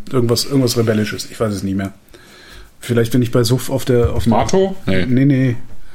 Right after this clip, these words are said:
Speaker 1: Nee, noch, noch viel, viel, äh, ich guck jetzt mal. Äh, der erzählte jedenfalls auch, der hat halt irgendwie einen Hektar oder so und er macht halt auch, ja, irgendwie sowas wie fünf oder siebentausend Flaschen oder sowas.
Speaker 2: Vagabund?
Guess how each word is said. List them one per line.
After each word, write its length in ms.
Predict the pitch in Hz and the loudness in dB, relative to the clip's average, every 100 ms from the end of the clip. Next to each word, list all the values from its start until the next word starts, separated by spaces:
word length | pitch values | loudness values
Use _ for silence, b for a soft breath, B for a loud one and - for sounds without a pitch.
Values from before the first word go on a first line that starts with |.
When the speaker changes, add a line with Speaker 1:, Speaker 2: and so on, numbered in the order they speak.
| b b b b - | b b b b 0
Speaker 1:
Nee, 240 | 123 147 | 2 4
noch, 360 | 127 131 - - | 2 0 -2 -2
noch 220 | 127 127 | 0 0
viel, 600 | - 143 143 135 135 139 139 120 | 0 2 4 4 2 0 -2 -4
viel, 1080 | - 131 127 127 - 117 113 117 117 117 117 | -2 2 2 2 0 0 -4 -4 -6 -8 -10
äh, 2250 | - - - - - - - - - - - - - - - - - - - - - | -14 -14 -16 -20 -18 -16 -12 -12 -12 -10 -10 -8 -10 -10 -10 -12 -14 -14 -10 -10 -8
ich 140 | - - | -6 -4
guck 180 | - - | -4 -4
jetzt 160 | 98 92 | -2 0
mal. 180 | 87 87 B B B B B B - | 0 -2 B B B B B B -2
Äh, 120 | 143 139 | 0 0
der 320 | 135 147 165 | 2 2 2
erzählte 380 | 160 - 151 151 | 2 2 2 4
jedenfalls 260 | 147 127 135 | 4 2 2
auch, 100 | 139 | 2
der 140 | 104 | 0
hat 100 | 139 | 2
halt 120 | 139 | 0
irgendwie 300 | 117 - - - | 0 -4 -6 -4
einen 200 | 117 107 | -2 0
Hektar 520 | 156 - 131 110 113 | -2 0 0 0 -4
oder 180 | - 107 | -6 -4
so 180 | 117 | -4
und 160 | 117 120 | -2 -2
er 80 | 127 | 2
macht 180 | 123 - | 2 2
halt 120 | 120 | 2
auch, 140 | 120 120 | 2 4
ja, 140 | 143 | 2
irgendwie 220 | 120 120 | 2 2
sowas 320 | 120 127 120 117 | 2 2 2 0
wie 540 | 117 117 123 120 127 | -4 -6 -8 -8 -8
fünf 340 | 113 127 139 | -4 0 2
oder 140 | 127 117 | 2 2
siebentausend 480 | 120 131 120 120 113 | 2 2 2 2 0
Flaschen 320 | 120 - 123 | 0 0 0
oder 160 | 107 107 | 0 -2
sowas. 220 | 113 117 | -2 -2
Speaker 2:
Vagabund? 540 | 107 95 92 120 143 | -2 0 0 0 -2